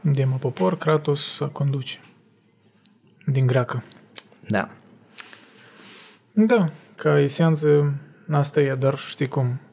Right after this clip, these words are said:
Speaker 1: definiția ei cumva s-a schimbat în parcursul istoriei. Să iei
Speaker 2: În ce sens?
Speaker 1: Nu, să iei democrația grecilor, cum,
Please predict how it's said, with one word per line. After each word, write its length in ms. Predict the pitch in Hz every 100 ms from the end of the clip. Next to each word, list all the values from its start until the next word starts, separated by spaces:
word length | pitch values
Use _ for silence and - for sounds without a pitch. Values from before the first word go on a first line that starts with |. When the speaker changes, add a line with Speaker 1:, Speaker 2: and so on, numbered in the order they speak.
| - _ _ _ -
Speaker 1:
definiția 600 | 143 135 151 143 135 135
ei 100 | 123
cumva 360 | - 127 127 127
s-a 320 | - 131 123
schimbat 480 | - - 131 123 120
în 60 | - -
parcursul 420 | 131 - 135 139
istoriei. 380 | 127 - 131 131 - _ _ _ _ _ _ _ _ - _ - _
Să 200 | - 139
iei 280 | 127 120 135 147 143 123 -
Speaker 2:
În 100 | 120
ce 80 |
sens? 340 | - 92 - - - -
Speaker 1:
Nu, 100 | 233 196
să 140 | 214
iei 80 | 180
democrația 720 | 147 127 143 - 143 131 120
grecilor, 680 | 113 139 147 156 143 139 131
cum, 240 | - 120